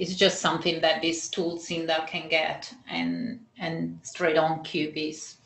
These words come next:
files for download. Um, if we did have something which was in the queue, I, I just wanted to go for sure on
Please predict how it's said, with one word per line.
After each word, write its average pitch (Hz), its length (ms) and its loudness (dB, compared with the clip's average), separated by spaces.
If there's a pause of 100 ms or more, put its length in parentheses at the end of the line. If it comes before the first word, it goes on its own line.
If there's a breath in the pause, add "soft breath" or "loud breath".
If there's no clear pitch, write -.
(120)
files - 760 -2
for 156 160 -4
download. 160 480 -2 (1040 loud breath)
Um, 180 380 2
if 214 180 6
we 262 100 10
did 247 200 8
have 202 280 6 (100)
something 214 500 0
which 175 220 -4
was 175 180 -2
in 170 140 -4
the 165 80 -4
queue, 165 520 -2
I, 175 280 6
I - 20 2
just 185 220 -2
wanted 160 420 -2
to 165 80 -8
go 160 180 4
for 165 140 -2
sure 165 580 4
on 156 340 -4